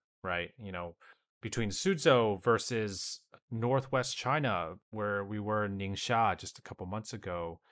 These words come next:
you know, where there was, the desert lands were just littered with coal-fired power plants. I thought that was a really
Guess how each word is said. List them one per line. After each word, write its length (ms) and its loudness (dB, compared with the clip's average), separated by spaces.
you 100 -8
know, 140 -4
where 160 -4
there 140 -4
was, 560 -6
the 80 -10
desert 360 -2
lands 380 -2
were 140 -6
just 400 -6
littered 500 0
with 220 -6
coal-fired 480 -2
power 240 -6
plants. 560 -12
I 60 -2
thought 160 4
that 80 6
was 140 4
a 120 0
really 460 2